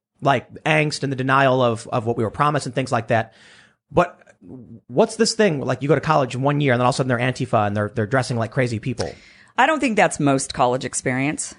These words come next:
Speaker 2: I think that's very
Speaker 1: I agree.
Speaker 2: specific
Speaker 1: Yeah.
Speaker 2: to, like, certain universities that take on that vibe, like Berkeley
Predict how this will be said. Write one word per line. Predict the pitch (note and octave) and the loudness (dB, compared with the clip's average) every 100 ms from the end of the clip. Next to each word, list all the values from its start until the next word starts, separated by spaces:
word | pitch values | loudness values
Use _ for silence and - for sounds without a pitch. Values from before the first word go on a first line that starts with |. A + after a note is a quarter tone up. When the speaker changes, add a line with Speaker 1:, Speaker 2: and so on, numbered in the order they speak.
| - | -4
Speaker 2:
I | E3 | -2
think | F#3 F#3+ | 0 2
that's | E3+ D3 | 2 2
very | - D3 C#3+ | 0 0 2
Speaker 1:
I | C#3+ | 2
agree. | E3+ B2 | 2 0
Speaker 2:
specific | A2+ B2+ C#3+ C#3 | 0 -2 -2 -2
Speaker 1:
Yeah. | A#2+ | -2
Speaker 2:
to, | - F3 | -4 -2
like, | D#3 C#3+ C3 - | 2 2 2 -4
certain | - - E3 E3+ D3+ | -2 2 2 0 -2
universities | D3 C#3 C#3 C#3 - D#3 D#3 | 0 0 0 0 -2 -4 -4
that | D3+ - | -2 -2
take | - E3 D#3 | -2 -4 -2
on | C#3 | 0
that | C#3+ A#2+ | 2 0
vibe, | C3+ B2+ C3 C3+ | 0 2 2 0
like | C3+ - | -2 0
Berkeley | C3 B2+ C#3+ C3+ C3 | -2 0 0 0 0